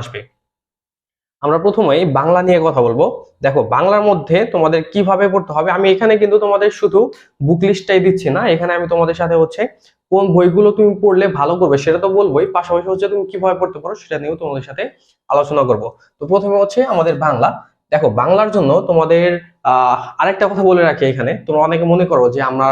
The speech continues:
অ্যাডমিশন সময়ে আমরা just হচ্ছে যে সহায়ক বইগুলো আছে বা গাইড টাইপের যে বইগুলো আছে শুধু ওইগুলো পড়বো, বোর্ড বই অনেকেই পড়ো না, কিন্তু এটা কিন্তু করা যাবে না। তোমাদের বোর্ড বই হচ্ছে ম্যান্ডেটরি, বোর্ড বইয়ের পাশাপাশি হচ্ছে তোমাদের অন্য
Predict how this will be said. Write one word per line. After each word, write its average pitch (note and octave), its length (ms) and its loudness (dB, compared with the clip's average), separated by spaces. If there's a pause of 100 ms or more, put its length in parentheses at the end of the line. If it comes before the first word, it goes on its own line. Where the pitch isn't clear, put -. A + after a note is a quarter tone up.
(160)
অ্যাডমিশন C#3+ 420 -6
সময়ে C#3+ 320 -6 (500)
আমরা C3 200 0
just D#3+ 260 -4
হচ্ছে E3 220 -4 (380)
যে C3 60 -4 (100)
সহায়ক E3+ 440 0
বইগুলো B2+ 300 2
আছে G#2+ 220 -4 (100)
বা C3 80 2 (100)
গাইড C#3 280 -2
টাইপের D3+ 340 2
যে C#3 80 0
বইগুলো B2 400 -2
আছে F#3+ 180 -8
শুধু E3+ 200 -6
ওইগুলো B2+ 300 2
পড়বো, G#2+ 200 -10 (500)
বোর্ড D#3 240 0
বই E3 100 4 (100)
অনেকেই C#3+ 300 0
পড়ো A2+ 180 0
না, G#2+ 40 -10 (100)
কিন্তু E3+ 240 0
এটা F#3 180 0
কিন্তু D#3+ 220 -2
করা C#3+ 180 2
যাবে G#2 180 -2
না। G2+ 60 -12 (100)
তোমাদের D#3 280 0 (140)
বোর্ড D#3+ 240 2
বই F#3 180 4
হচ্ছে F#3 200 -2 (480)
ম্যান্ডেটরি, A#2+ 500 -2 (320)
বোর্ড E3 300 2
বইয়ের G3+ 240 2
পাশাপাশি G3 360 -2
হচ্ছে G3 220 -2
তোমাদের D#3 340 -2
অন্য E3 120 0